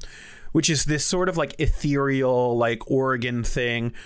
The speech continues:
I don't know. It just has this, like, melancholy emotion that I think fits that,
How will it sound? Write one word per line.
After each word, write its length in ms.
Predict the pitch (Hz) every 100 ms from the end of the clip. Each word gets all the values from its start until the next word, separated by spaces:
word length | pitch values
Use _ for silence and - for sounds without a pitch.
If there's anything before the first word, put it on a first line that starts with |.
| - - - -
I 120 | 160 185
don't 120 | 202
know. 180 | 180 131
It 100 | 135
just 260 | 165 -
has 240 | 185 156 143
this, 200 | 156 -
like, 120 | 131
melancholy 840 | 120 123 120 139 147 151 131 143 151
emotion 500 | 139 135 135 - 143
that 100 | 117
I 60 | 117
think 240 | 151 123
fits 320 | - 127 -
that, 360 | 127 120 113